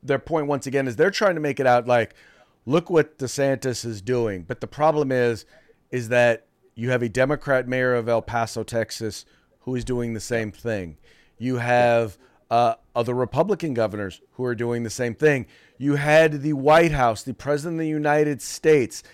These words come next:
Immigration Service was doing the same thing. Yet, for some reason, they only want to focus on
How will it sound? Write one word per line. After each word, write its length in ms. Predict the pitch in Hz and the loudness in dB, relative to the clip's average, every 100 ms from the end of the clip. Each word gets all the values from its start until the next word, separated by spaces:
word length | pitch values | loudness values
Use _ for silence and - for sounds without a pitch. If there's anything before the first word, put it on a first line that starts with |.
| _ _ | _ _
Immigration 600 | 147 180 147 156 151 151 | -2 -2 2 2 2 -2
Service 460 | 120 143 127 101 - | -6 -6 -4 -6 -12
was 280 | 151 143 123 | -2 -2 -2
doing 560 | 110 151 196 160 135 117 - _ | -2 0 2 2 0 -4 -12 _
the 100 | - | -12
same 280 | 110 151 139 | -4 -2 -2
thing. 340 | 120 131 131 110 | -2 -2 -2 -2
Yet, 280 | 123 131 - | -2 -2 -6
for 80 | 117 | -10
some 180 | 156 | -6
reason, 240 | 156 127 135 | -4 -4 -6
they 100 | 127 | -6
only 160 | 131 | -6
want 180 | 139 135 | -6 -6
to 80 | 123 | -6
focus 360 | - 175 170 - | -4 -2 -4 -6
on 240 | 135 127 | -4 -4